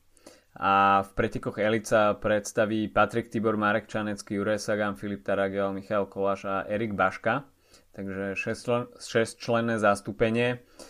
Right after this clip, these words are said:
slovenskej reprezentácie. No a v elit pretekoch sa predstavia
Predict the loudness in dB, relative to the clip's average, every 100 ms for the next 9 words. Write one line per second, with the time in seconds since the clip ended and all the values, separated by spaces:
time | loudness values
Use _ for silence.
0 | -20 -20 _ -10 0 2 4 6 6 6
1 | 6 6 6 8 8 6 2 2 -6 _
2 | _ -20 -20 _ _ 0 2 6 8 8
3 | 8 6 0 4 6 6 4 0 6 6
4 | 6 6 4 4 0 0 2 2 4 2
5 | 4 6 8 10 8 4